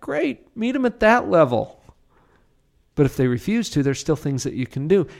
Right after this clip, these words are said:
And you, Randy, are, are a person who acts as a resource to these parents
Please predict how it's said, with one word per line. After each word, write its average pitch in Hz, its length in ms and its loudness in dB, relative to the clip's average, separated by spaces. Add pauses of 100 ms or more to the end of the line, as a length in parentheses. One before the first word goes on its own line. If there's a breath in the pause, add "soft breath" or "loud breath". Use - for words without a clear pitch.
And 151 240 0
you, 226 200 2
Randy, 160 400 0
are, 147 460 0 (800 soft breath)
are 156 160 4
a 139 100 -2
person 196 500 0
who 156 400 0
acts 151 280 -4
as 131 120 -4
a 131 60 -4
resource 143 520 -2
to 139 140 -4
these 113 180 -4
parents 160 720 -6